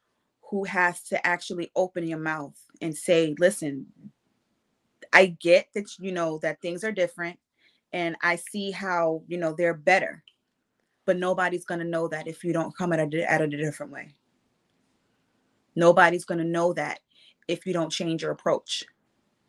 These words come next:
Because if you change your, if you keep doing things the same old way, and that's, that would be, thank you, Lord, that would be an example of putting new wine. Come on, Jesus.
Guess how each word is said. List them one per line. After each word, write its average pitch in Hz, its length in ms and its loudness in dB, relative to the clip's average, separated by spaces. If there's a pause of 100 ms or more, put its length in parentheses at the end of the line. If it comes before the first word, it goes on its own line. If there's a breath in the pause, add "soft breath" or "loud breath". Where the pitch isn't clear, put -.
(300)
Because 160 300 -2
if 165 140 -6
you 170 80 -2
change 185 400 0
your, 170 80 -2
if 165 160 2
you 160 200 -8 (100)
keep - 280 -4
doing 196 300 4
things 180 260 0
the 160 100 -2
same 170 320 0
old 165 180 2
way, - 100 6
and 180 100 4
that's, 196 260 8
that 208 440 8
would 240 200 -4
be, 226 320 -10 (200)
thank 349 180 -10
you, 190 100 -8
Lord, 165 260 -4 (420 soft breath)
that 208 360 2
would 285 200 -6
be 208 440 -8
an 202 120 -4
example 180 880 -4 (500)
of 170 400 2 (160)
putting 190 380 -6
new 190 160 -6
wine. 165 500 -2 (240)
Come 494 320 4 (240)
on, 302 120 4
Jesus. 214 440 -12